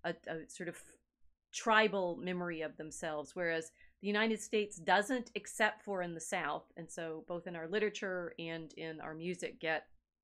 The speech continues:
that radio effect, but otherwise apparently not, but we can argue that. Okay,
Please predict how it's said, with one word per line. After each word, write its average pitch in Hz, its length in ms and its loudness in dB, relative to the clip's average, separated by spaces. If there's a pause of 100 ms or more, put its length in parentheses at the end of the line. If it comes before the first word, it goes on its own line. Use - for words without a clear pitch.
(540)
that 165 200 -2
radio 151 360 -6
effect, - 320 -14 (120)
but - 120 -14 (420)
otherwise 143 380 -8 (480)
apparently 160 520 -6
not, 143 380 -6
but 139 140 -12 (180)
we 160 80 -10
can - 160 -20
argue - 300 -12
that. - 100 -16 (540)
Okay, 170 180 -4